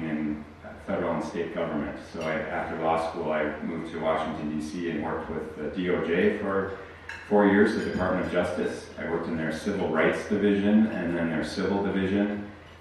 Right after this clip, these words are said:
and was working on, uh, some big residential mortgage-backed securities civil fraud investigations, which was, uh, very interesting, although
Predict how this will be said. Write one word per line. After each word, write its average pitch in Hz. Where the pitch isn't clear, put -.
and 80
was 78
working 87
on, 78
uh, 110
some -
big -
residential 90
mortgage-backed 85
securities 85
civil -
fraud -
investigations, -
which -
was, -
uh, -
very 80
interesting, 73
although 71